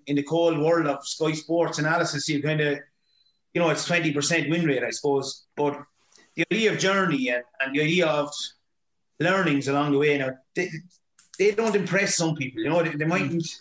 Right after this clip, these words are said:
Speaker 1: But I began to kind of come to terms with those, not in a defeatist way. And I think that's where the whole me and we comes in, where you're actually,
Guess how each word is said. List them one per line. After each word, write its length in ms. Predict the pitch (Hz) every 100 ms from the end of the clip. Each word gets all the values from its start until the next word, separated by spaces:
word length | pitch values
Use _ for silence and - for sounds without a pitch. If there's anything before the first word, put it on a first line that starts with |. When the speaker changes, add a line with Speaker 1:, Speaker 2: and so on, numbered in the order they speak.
| _ _ _ _ _ -
Speaker 1:
But 80 | - 196
I 80 | 196
began 340 | 190 190 185
to 80 | 156
kind 220 | 156 165
of 80 | 156
come 180 | - 170
to 100 | 156
terms 400 | 160 185 190 160
with 120 | -
those, 440 | 131 120 113 - -
not 200 | - -
in 140 | 208 160
a 20 |
defeatist 560 | 170 202 202 147 139
way. 320 | 139 139 123 - _ _ _ _ _ -
And 100 | 160
I 40 |
think 140 | 202
that's 240 | 208 220 202
where 80 | 190
the 80 |
whole 180 | 180 185
me 180 | 175 180
and 100 | 160
we 180 | 165 180
comes 220 | 151 139
in, 160 | 165 147
where 120 | 135
you're 100 | 139
actually, 400 | 165 - 156